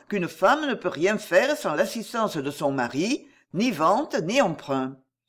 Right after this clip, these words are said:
Et ce serait sûrement l'objection que lui opposerait maître Legenay.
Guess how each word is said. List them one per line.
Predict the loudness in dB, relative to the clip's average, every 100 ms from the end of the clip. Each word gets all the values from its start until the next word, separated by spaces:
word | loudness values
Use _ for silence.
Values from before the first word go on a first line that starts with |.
| _ _ 2
Et | 4
ce | 4
serait | 0 4 4
sûrement | 2 -4 -4 0 0 0 -6 _
l'objection | 2 4 2 0 -2 0 0 0
que | 0
lui | 2
opposerait | 0 0 2 2 2 2 2
maître | 2 2 2 0
Legenay. | 2 2 -2 -2 -4 -6